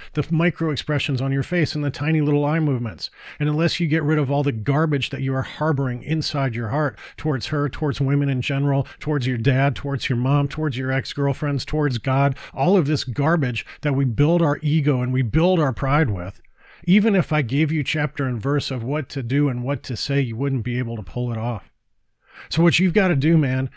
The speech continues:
is you have gotta focus on becoming the guy who can give her a consistent chain of experiences. These experiences are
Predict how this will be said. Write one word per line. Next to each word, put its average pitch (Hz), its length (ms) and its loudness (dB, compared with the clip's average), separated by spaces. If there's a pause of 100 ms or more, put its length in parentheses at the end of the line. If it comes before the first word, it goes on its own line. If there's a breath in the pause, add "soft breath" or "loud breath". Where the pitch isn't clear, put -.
(140 loud breath)
is 127 160 0
you 175 120 6
have 151 100 4
gotta 151 260 0
focus 160 560 0
on 135 160 -2
becoming 160 560 0
the 131 140 0
guy 117 520 -4 (260 soft breath)
who 156 140 2
can 143 300 -2
give 147 300 0
her 113 340 -4 (300 loud breath)
a 143 100 0
consistent 175 880 -4
chain 151 400 -2
of 135 160 -4
experiences. 127 1120 -2 (300 loud breath)
These 143 180 2
experiences 175 840 -2
are 135 100 -4